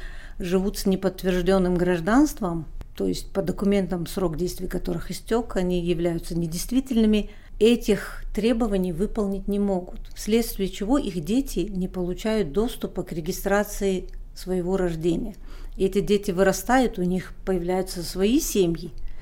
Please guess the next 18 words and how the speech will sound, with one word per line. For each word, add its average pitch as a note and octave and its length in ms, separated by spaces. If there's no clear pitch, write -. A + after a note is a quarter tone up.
где F3+ 520
цепочка - 600
продолжается. F3 880
Тоже A#3+ 260
невозможно G#3 640
получить G3 480
удосто-, F#3 280
и G#3 120
это G#3+ 200
может A#3 360
быть A3+ 180
четыре. A3+ 440
Здесь G3 300
могут G#3 360
идти C4+ 300
до G3 340
уровня A3 500
правнуков. A#3+ 720